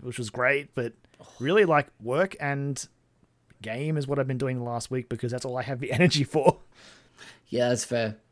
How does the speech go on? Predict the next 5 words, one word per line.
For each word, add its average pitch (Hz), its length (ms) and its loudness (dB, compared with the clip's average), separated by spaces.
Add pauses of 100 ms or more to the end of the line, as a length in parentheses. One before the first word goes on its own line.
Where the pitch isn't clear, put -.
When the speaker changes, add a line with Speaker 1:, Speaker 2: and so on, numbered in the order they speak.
(400)
Speaker 2:
That's, 110 380 -4
um, 98 360 -4 (460)
that's 127 160 -4
totally 123 320 -2
fair. 104 360 -6